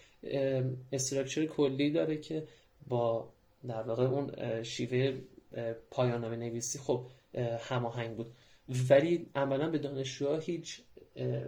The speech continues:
آموزشی در رابطه با اینکه آقا شما چه، اه، چه جوری باید برید تحقیق بکنید، مطالب رو از کجا باید برید، برید چه جوری باید رفرنس بدید، چه جوری باید اینا رو بنویسید، اه، هیچ کدوم از اینا رو به ما اصلاً اطلاع ندادن، آموزش ندادن هیچ کدومش رو.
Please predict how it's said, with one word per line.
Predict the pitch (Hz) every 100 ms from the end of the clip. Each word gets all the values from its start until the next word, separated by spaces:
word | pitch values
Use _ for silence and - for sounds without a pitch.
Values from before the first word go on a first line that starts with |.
| 127
آموزشی | 131 131 135 131 131 143 156
در | 139 127
رابطه | 127 127 143
با | 135
اینکه | 131
آقا | 147 147
شما | 147 139 143
چه، | 143 - 175 151 - - _ _ -
اه، | 131 123 123 - -
چه | - 143
جوری | 139 180
باید | 143 127
برید | 127 123
تحقیق | 127 127 127 - 131 127
بکنید، | 123 - 123 123 - 127
مطالب | 120 123 139 147
رو | 143
از | 131
کجا | - 135 131
باید | 156 127 127
برید، | 120 113
برید | - 113
چه | - 127
جوری | 131
باید | 139 135 131
رفرنس | 127 139 143 139 -
بدید، | 131 127
چه | 127
جوری | 120
باید | 131 131
اینا | 131 131
رو | 131
بنویسید، | 131 139 143 127 127 123 127 - - - -
اه، | 127 123 120 120 - - - - -
هیچ | - 220 214 -
کدوم | 208 208
از | 165
اینا | 160 180
رو |
به | 175
ما | 170
اصلاً | 170 175
اطلاع | 160 151 147
ندادن، | 156 151 127 127 113
آموزش | 120 123 135 127
ندادن | 143 147 143 127 117
هیچ | 123 -
کدومش | 127 117 -
رو. | 120